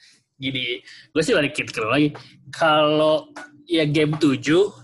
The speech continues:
eh, game tujuh Nets sama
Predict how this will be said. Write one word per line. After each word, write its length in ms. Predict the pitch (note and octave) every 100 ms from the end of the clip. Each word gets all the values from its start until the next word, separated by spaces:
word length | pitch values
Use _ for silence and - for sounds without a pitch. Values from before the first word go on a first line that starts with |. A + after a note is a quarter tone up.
| _ _ _
eh, 800 | D#3 D3+ C#3 C#3 C#3 C#3 C3+ C3 C#3 - _ _ -
game 320 | D3 C#3 C#3+
tujuh 400 | D3+ C3+ D3 C#3
Nets 320 | B2+ D3 -
sama 320 | C#3 B2 B2+